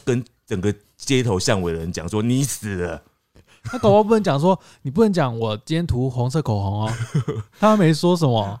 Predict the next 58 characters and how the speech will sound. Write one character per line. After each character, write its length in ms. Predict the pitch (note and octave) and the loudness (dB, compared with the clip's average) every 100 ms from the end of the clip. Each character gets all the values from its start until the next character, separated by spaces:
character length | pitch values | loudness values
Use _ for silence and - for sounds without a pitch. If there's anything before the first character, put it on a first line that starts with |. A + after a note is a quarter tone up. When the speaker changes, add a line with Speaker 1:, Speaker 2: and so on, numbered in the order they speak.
| - | -14
Speaker 1:
不 100 | - | -6
是， 100 | B3 | 0
我 60 | C4 | 2
觉 120 | F3+ | 4
得 100 | A#3+ | 4
很 160 | C3+ E3 | 4 0
诡 260 | - A#2 F#2+ | 2 2 2
异， 80 | D#3 | 2
Speaker 2:
他 100 | - | 4
搞 140 | A3 | 6
不 80 | A3 | 6
好 100 | A#3 | 4
是 120 | G#3 | 4
Speaker 1:
我 100 | A#3+ | 0
就， 60 | - | -2
我 20 | |
讨 220 | - B2+ | 0 2
厌 80 | D3 | 4
那 80 | F#3+ | 4
种 180 | C#3 A#2+ | 2 2
鬼。 220 | B2 - - _ | 0 -2 -6 _
Speaker 2:
他 80 | - | 0
说 100 | A3+ | 2
：“你 40 | G3 | 2
不 120 | G3+ | 4
能 80 | G#3+ | 4
跟 120 | G#3+ | 2
大 120 | G#3 | 4
家 100 | G3+ | 4
讲， 240 | F#3+ C3 G2+ | 4 0 -2
我 120 | - | -2
今 160 | C3 F3 | -2 2
天 240 | F#3+ G3+ G3 - | 2 2 -2 -6
没 100 | F#3 | -2
有 80 | |
画 160 | D3+ F3+ | 2 2
眼 160 | C3 A2 | 2 0
睫 140 | A#2 | 0
毛 180 | B2+ G#2+ | 0 0
哦。” 280 | G#2 G2+ G#2 _ _ _ | -2 -4 -8 _ _ _
Speaker 1:
<laughs> 1120 | - - - - - A2+ - - - - - - | -12 -10 -6 -6 -4 -8 -8 -18 -20 -20 -20 -6
我 80 | |
跟 40 | E3+ | 0
你 20 | |
讲， 60 | E3 | 0
我 60 | |
真 0 | |
的 100 | C#3+ | 0
讨 200 | E3+ A2+ | -2 0
厌 100 | G#2 | 0
这 40 | A2+ | 2
种 200 | G2+ F#2 | 0 -2
鬼， 180 | F#2 D2 _ _ - - | -4 -8 _ _ -18 -14
吓 260 | E3+ E3+ C#3 | -2 0 4
人 180 | A2 G2+ | 4 4
的 80 | G#2 | 2
鬼， 280 | G2+ D#2 C#2+ | 0 -4 -6
很 200 | - F#2 | -8 -8